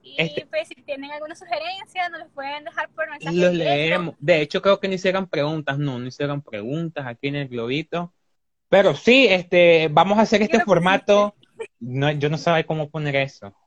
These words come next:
Speaker 1: <laughs> Ni yo.
Speaker 2: Yo miro aquí que dice, ve, aquí dice, preguntas. Las preguntas de los espectadores se mostrarán aquí. Dice. Y ya después, este, dice aquí,
Speaker 1: Sí, vamos a
Speaker 2: aquí.
Speaker 1: tener invitados, vamos a
Speaker 2: Y va-,
Speaker 1: tener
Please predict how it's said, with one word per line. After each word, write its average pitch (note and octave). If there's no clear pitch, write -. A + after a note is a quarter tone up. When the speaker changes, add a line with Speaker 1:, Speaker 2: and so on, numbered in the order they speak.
Speaker 1:
<laughs> -
Ni E4
yo. C#4+
Speaker 2:
Yo A#3
miro E4
aquí D#4+
que D4
dice, D4
ve, A#3+
aquí C4+
dice, C3+
preguntas. G#3+
Las F3
preguntas F#3
de B3+
los A#3+
espectadores G#3
se A#3+
mostrarán D#3+
aquí. A2+
Dice. -
Y B2+
ya B2
después, D#3+
este, D3+
dice G3+
aquí, A3
Speaker 1:
Sí, E4+
vamos D#4+
a C#4
Speaker 2:
aquí. -
Speaker 1:
tener E4
invitados, C#4+
vamos C4+
a D4
Speaker 2:
Y G3+
va-, G3
Speaker 1:
tener F3+